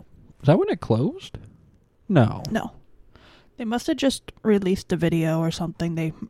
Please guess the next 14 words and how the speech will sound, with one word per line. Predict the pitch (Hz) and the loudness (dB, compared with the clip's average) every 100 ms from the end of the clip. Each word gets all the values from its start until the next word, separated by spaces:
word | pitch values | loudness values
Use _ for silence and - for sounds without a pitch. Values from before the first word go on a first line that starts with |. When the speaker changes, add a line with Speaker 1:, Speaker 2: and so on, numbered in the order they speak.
| - | -2
Speaker 2:
probably | 220 190 196 | 0 0 -2
found | - 190 185 185 | -2 -2 0 0
it | 180 - | 0 -2
and | 175 175 - - | -6 -8 -12 -10
released | 180 160 - - | -6 -6 -8 -10
it, | - | -6
considering, | 220 220 233 226 - - - - | -4 -2 -2 -4 -4 -10 -12 -4
'cause | 247 226 | 0 4
remember, | 233 233 226 233 226 - | 6 8 10 10 10 6
I | 208 | 6
watched | 190 202 - - | 8 6 4 2
videos, | 185 202 185 175 165 170 165 - - - - - - - - - - | 8 8 10 6 6 4 4 0 -6 -12 -20 -20 -20 -20 -20 -20 -6
like, | 214 208 - - | 0 0 0 -8
screen | - - 247 240 226 214 | -10 -4 2 4 6 6